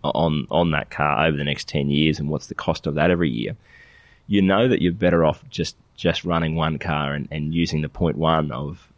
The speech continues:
you know, Ubers or taxis or that kind of thing. The second part of it then is, is the, the, the emotional side of it is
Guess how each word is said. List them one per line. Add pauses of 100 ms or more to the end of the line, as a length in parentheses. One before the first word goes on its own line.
(140)
you
know,
Ubers
or
taxis
or
that
kind
of
thing. (1080)
The
second
part
of
it
then
is, (100)
is
the, (260)
the, (120)
the
emotional
side
of
it
is